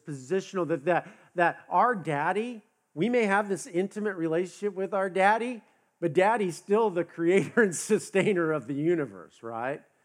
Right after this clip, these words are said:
I, that, that our daddy may love us and we have this special relationship, but he is also holy. He is absolutely pure.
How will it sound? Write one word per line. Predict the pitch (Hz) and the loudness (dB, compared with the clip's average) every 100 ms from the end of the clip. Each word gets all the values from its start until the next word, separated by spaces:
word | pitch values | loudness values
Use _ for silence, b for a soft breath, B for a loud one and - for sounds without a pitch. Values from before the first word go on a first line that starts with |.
| _ _ _ - | _ _ _ -4
I, | 160 147 185 B B 180 | -4 -4 -8 B B 4
that, | 185 170 - - | 4 4 -4 2
that | 175 165 | 4 6
our | 196 202 | 4 2
daddy | 170 185 214 196 151 139 b b b - | 4 4 4 4 0 -4 b b b -10
may | 156 170 190 | 0 2 2
love | 175 165 165 165 | 2 2 2 2
us | 185 180 180 | 2 0 -2
and | 165 | -4
we | 165 165 | 0 0
have | 165 151 | 0 -2
this | 151 | -8
special | - 165 151 165 | -4 -4 -4 -6
relationship, | 143 143 156 185 180 170 - - 147 139 - | -4 -2 0 -2 -6 -12 -10 -4 -4 -2 -2
but | 151 | -4
he | - 190 185 | -4 -4 -2
is | 156 | -2
also | 165 175 196 - 170 127 - | 0 -2 -2 -4 -4 -4 -8
holy. | - 180 180 139 110 90 | -2 0 0 -2 -8 -10
He | 185 180 139 | -6 -2 -2
is | 127 - - | -4 -12 -4
absolutely | 156 170 156 - 175 151 151 165 175 170 147 127 - | -2 -2 -4 -8 -6 -4 -2 0 0 -4 -8 -8 -12
pure. | - 170 170 113 | -14 -2 -2 -2